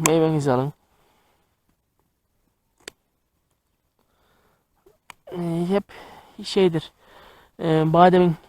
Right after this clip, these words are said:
ucunu kesmek gerekir mi, gerekmez mi olayı vardır. Ee, bademin ucu ilk, e, iki üç yılda kesilme, e, durumu doğrudur arkadaşlar. İki üç yıl içerisinde şekil vermek için kesilebilir ama ondan sonra,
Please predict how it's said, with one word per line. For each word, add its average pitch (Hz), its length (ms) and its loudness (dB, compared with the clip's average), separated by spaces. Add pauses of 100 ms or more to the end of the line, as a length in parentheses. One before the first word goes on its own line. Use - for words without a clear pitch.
(280)
ucunu 175 360 0
kesmek 175 440 -4
gerekir 165 320 0
mi, 156 160 -4
gerekmez 156 480 0
mi 151 80 0
olayı 147 280 0
vardır. 139 280 -4 (960)
Ee, 156 460 -4 (400)
bademin 190 560 4
ucu 202 340 0 (100)
ilk, 196 440 -12 (240)
e, 139 360 -8
iki 185 240 -8
üç 202 200 -6
yılda 185 320 -2 (160)
kesilme, 190 640 -2 (160)
e, 185 80 -4 (340)
durumu 175 300 0
doğrudur 151 340 2
arkadaşlar. 139 440 -8 (680)
İki - 200 -8
üç 185 180 -6
yıl 147 80 -4
içerisinde 151 500 -4
şekil 170 360 -4
vermek 139 280 0
için 160 180 -6
kesilebilir 156 520 -6
ama 170 200 0
ondan 175 220 2
sonra, 165 360 -2